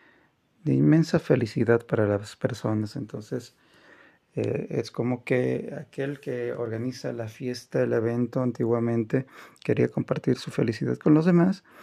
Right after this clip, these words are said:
y era brindarles, eh, alcohol, ¿no? Aparte de la comida, el alcohol, compartir, eh, podríamos decir, la felicidad que sentía de estar con sus seres queridos el día de su matrimonio o el día de nacimiento de su hijo,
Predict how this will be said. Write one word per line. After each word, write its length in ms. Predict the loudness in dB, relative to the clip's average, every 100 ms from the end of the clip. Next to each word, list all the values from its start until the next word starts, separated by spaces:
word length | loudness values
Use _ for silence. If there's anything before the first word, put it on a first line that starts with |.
| -20 _ -2
y 140 | 4
era 100 | 6
brindarles, 640 | 6 8 6 6 4 2 2
eh, 280 | 2 2 0
alcohol, 420 | -4 0 0 0 _ _ _ _ _ _ -6
¿no? 240 | -2 0 2
Aparte 440 | 0 -2 -2 2
de 40 |
la 80 | 2
comida, 540 | 2 2 2 0 0 0
el 100 | 0
alcohol, 640 | -2 0 2 4 2 -2 _
compartir, 640 | -8 -4 -4 0 2 4 2
eh, 180 | 0
podríamos 460 | -2 0 2 0 -2
decir, 140 | 0
la 120 | 0 2
felicidad 640 | 0 0 -2 -4 2 2
que 120 | 2
sentía 640 | -4 -2 -4 -2 0 -2 -6 -18 -20 -20 -20 -20 _ _ -4
de 680 | 0 2 0 2 0 0 -2
estar 260 | -6 -8 -6
con 140 | -4
sus 160 | -4 2
seres 300 | 2 2 2
queridos 500 | 2 2 2 0 0
el 100 | 2
día 100 | 2
de 80 |
su 100 | 2
matrimonio 640 | 0 0 -2 -2 -4 -8 -14 _ _ _ _ _ -20 _
o 120 | -4 0
el 80 | 2
día 160 | 2
de 100 | 2
nacimiento 420 | 0 0 -2 0
de 60 | -4
su 180 | -4 -8
hijo, 240 | -8 -16